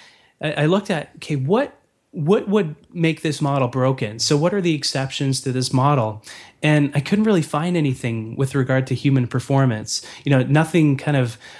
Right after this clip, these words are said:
that I found. And if somebody listening can think of something, that'd be awesome, because it would,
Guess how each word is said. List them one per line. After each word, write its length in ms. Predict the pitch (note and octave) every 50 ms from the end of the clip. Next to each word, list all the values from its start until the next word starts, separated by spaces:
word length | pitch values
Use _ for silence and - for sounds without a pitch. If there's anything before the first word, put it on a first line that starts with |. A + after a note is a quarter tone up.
| - -
that 180 | C#3 C#3+ C#3 C3
I 80 | B2
found. 440 | A#2+ - F#3 F3 E3 C#3 B2+ B2 B2+
And 280 | - C#3+ C3+ C3 C3 C3 -
if 160 | D#3 C#3 -
somebody 300 | - D#3 D#3+ E3+ D#3 C3+
listening 560 | B2+ B2+ C3 - D3 C3+ B2 A#2 A#2 - - - - _ _ _ _ -
can 180 | - C3+ B2+
think 220 | - - D3+ D3 -
of 100 | C3 -
something, 280 | - B2 A2+ - A#2
that'd 140 | A#2 A2+ A2+
be 80 | A#2 A2+
awesome, 480 | A#2+ C#3+ D#3+ D3 - C3 A#2 A2 G#2+ -
because 400 | - C3 - C3 A#2+ A2+ A2+ - -
it 120 | C#3 C3
would, 160 | A#2+ A#2 A2+